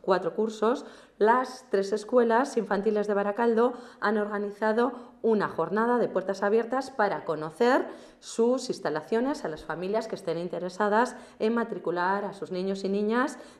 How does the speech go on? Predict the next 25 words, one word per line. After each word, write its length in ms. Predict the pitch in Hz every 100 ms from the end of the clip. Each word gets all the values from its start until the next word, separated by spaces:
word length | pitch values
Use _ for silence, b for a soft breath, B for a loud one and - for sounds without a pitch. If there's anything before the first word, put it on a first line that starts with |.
| -
de 180 | 180
entre 240 | 214 214 170
cero 580 | - 240 262 320 359 -
y 120 | 180
tres 320 | 175 175 -
años 520 | 190 196 226 277 277
de 120 | 170 160
cara 340 | 175 185 220
al 200 | 233 156
próximo 380 | 175 - 202 180
curso 500 | 202 196 - 247 285 B B
dos 180 | - 170
mil 180 | 185 180
veintitrés 640 | 165 160 147 - 254 294
dos 140 | 202 165
mil 160 | 170
veinticuatro. 680 | 180 185 139 139 139 135 139 _ _ _ _ _ _ - -
La 200 | 170 170
visita 580 | 185 254 - 220 320 B B -
se 180 | -
realizará 720 | 170 160 151 156 160 175 156 139
el 80 | 135
siete 300 | - 156 160
de 100 | 165
marzo. 540 | 208 220 214 220 294